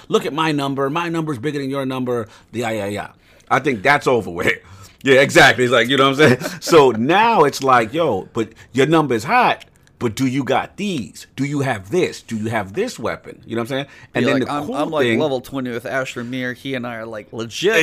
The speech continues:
Speaker 1: Ex-, like this, you know what I'm
Speaker 2: Yeah,
Speaker 1: saying?
Speaker 2: we
Speaker 1: Exactly.
Speaker 2: boys,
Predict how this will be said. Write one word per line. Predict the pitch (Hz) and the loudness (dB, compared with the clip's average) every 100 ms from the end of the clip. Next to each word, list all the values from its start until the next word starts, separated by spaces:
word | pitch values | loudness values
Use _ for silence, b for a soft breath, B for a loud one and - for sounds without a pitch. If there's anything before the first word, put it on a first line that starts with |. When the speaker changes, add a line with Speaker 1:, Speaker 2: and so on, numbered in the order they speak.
| 160 | 2
Speaker 1:
Ex-, | 160 | 2
like | 160 160 160 - | 4 4 4 4
this, | 330 262 - | 8 8 8
you | 160 | 6
know | 180 | 6
what | 170 | 8
I'm | 208 | 4
Speaker 2:
Yeah, | |
Speaker 1:
saying? | 196 | 4
Speaker 2:
we | 175 | 0
Speaker 1:
Exactly. | 139 165 226 226 | 0 0 2 0
Speaker 2:
boys, | 208 208 | -2 -6